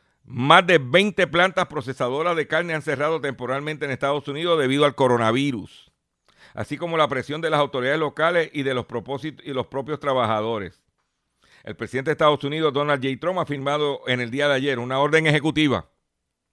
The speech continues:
para mantener abiertas las plantas procesadoras de carne. El crece-, el decreto se apoya en la, eh, se apoya en la Ley de Protección de la Defensa de mil novecientos cincuenta para clasificar el procesamiento de carne como una necesidad crítica en el intento de impedir la escasez de pollo,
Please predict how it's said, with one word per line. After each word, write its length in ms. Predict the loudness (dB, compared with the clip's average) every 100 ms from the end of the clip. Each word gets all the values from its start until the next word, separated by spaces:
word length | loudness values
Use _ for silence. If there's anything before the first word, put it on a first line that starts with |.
| _ _ _ _ _ -20 -20 _ 0
para 200 | 2 4
mantener 400 | 2 0 2 2
abiertas 420 | 2 0 2 2
las 120 | 2
plantas 340 | 2 0 0
procesadoras 680 | -4 -6 -4 -2 -2 0 0
de 120 | 0
carne. 340 | 0 -2 -2 -10
El 140 | -10
crece-, 360 | -10 -6 -6 -4
el 140 | -6
decreto 380 | -4 -6 -6 -6
se 120 | -4
apoya 360 | -4 -2 -2 -2
en 60 | -2
la, 160 | -2 -4
eh, 120 | -8 -4
se 100 | -2
apoya 380 | 2 2 2
en 60 | 0
la 100 | 0
Ley 100 | -2
de 120 | -4
Protección 420 | -6 -10 -8 -6
de 80 | -4
la 140 | -2 -2
Defensa 440 | -4 -6 -6 -6
de 120 | -8
mil 100 | -8
novecientos 380 | -10 -8 -10 -10
cincuenta 520 | -10 -8 -8 -10 -14 _ _ _ _ _ _ _ _ -6
para 260 | -4 -4
clasificar 720 | -4 -6 -8 -12 -8 -2 0
el 140 | 0 -6
procesamiento 640 | -10 -8 -4 -2 -2 0
de 140 | 0 0
carne 280 | 0 0 -2
como 220 | -4 -2
una 120 | -2
necesidad 580 | -4 -4 -6 -4 -4 -4
crítica 500 | -6 -6 -8 -2 -2
en 80 | -2
el 140 | -4
intento 480 | -8 -6 -6 -6 -6
de 80 | -6
impedir 400 | -6 -6 -6 -6
la 60 |
escasez 340 | -6 -8 -6 -6
de 100 | -6
pollo, 420 | -4 -4 -6